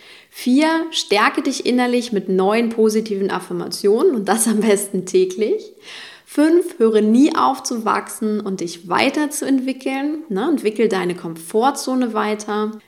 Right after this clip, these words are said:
Sechs, verliere nie die Leichtigkeit bei dem, was du tust. Erinnere dich an mein Blogbeispiel.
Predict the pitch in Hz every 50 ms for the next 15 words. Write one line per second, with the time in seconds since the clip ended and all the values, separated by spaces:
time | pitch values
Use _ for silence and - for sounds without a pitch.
0 | _ _ _ 220 180 185 208 214 233 226 - - - - - - 214 196 196 202
1 | 202 196 196 196 190 190 185 185 185 175 180 180 180 269 349 381 - - 302 -
2 | - - 220 202 196 196 190 190 185 185 185 180 180 190 185 - - 185 180 -
3 | - 208 214 233 226 226 - - - - - - - - 202 208 208 208 202 202
4 | 196 214 208 - - 202 202 - - - 196 208 190 190 196 196 277 - - -
5 | 202 196 180 196 214 - - - 196 196 185 202 254 359